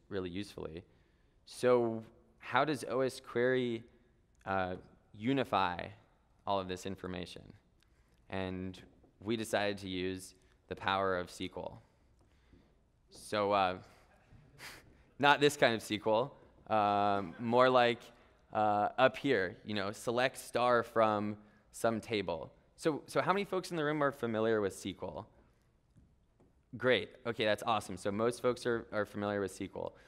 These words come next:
So, uh, I know you probably can't read all of this, but this is mostly just to show you that there are a ton of different data sources that are exposed as if they were tables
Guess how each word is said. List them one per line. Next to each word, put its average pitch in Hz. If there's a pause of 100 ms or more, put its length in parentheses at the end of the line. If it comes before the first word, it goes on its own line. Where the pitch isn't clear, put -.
(140)
So, -
uh, -
I 135
know 135
you 151
probably 127
can't 113
read 110 (280)
all 110
of 123
this, 135
but 104
this 110
is 110
mostly 113 (200)
just 113
to 113
show -
you 110
that 98
there 104
are 98
a 98
ton 135
of 110
different 104
data 95
sources 139 (400)
that 104
are 107
exposed 104
as 101
if 107
they 110
were 104
tables 101